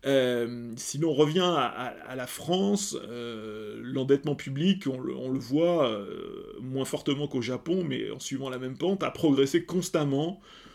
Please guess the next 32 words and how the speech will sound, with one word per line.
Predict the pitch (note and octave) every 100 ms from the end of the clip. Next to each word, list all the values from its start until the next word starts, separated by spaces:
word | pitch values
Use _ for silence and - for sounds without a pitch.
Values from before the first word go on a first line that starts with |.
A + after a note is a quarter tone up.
| -
franchissant, | - - F3 - E3+ D#3+ F#3 F3 D#3
alors, | G#2+ - - -
deux | B2+ A#2+ D3+
seuils | F3+ G3 F3
historiques | D#3 - D3+ C#3+ D#3+ D#3+ D3
lors | B2+ C3+ C#3
des | C3
deux | C3 D#3
grandes | C#3+ D3
crises, | C#3+ - D#3 C3 B2 B2
celle | - C3
de | B2
deux | B2
mille | B2+ C3
huit | C#3
et | B2+
celle | C3+ B2
de |
deux | A#2 A#2+
mille | A#2+ A#2+
vingt, | A#2+ D3+ A#3 _ - - - - - - _ _
alors | D#3 E3 G3+ F#3
même, | F#3+ G3+ A3+ C#3+ B2 - - B2+
euh, | B2+ A#2+ A#2+ A2+ G#2+ B2 -
que | C3+
depuis | E3+ E3+ F#3+
le | F#3
début | C3 D3 D#3+
des | C3+
années | C3 C3
deux | B2
mille, | C3+ F#3+ G3+ -